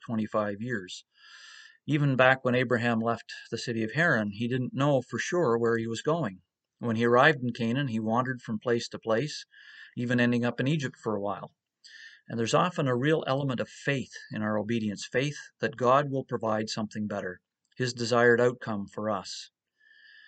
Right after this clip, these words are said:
So there was a, a kids' minute that, uh, Sheila put up where she pushed the pencils through the bags, and to illustrate Proverbs three, five, and six, that we should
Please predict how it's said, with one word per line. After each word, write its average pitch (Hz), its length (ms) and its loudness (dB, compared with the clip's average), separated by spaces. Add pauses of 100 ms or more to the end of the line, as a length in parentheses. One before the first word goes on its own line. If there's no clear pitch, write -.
(420)
So 123 160 2
there 123 100 2
was 123 200 0
a, 117 240 6
a 110 40 0
kids' 165 300 0
minute 120 280 0
that, 113 280 -2
uh, 113 320 2 (140)
Sheila 135 460 2 (440)
put 123 140 2
up 110 200 2
where 113 140 0
she 113 140 -4
pushed 170 260 -2
the - 100 -20
pencils 147 380 0
through 123 160 -4
the 113 80 0
bags, 107 580 4 (720)
and 107 300 -6
to 120 140 0
illustrate 127 480 2 (320)
Proverbs 113 500 2
three, 123 220 -2
five, 113 320 4
and 107 100 -4
six, - 460 -2
that - 120 -14
we 107 120 -6
should 107 240 -10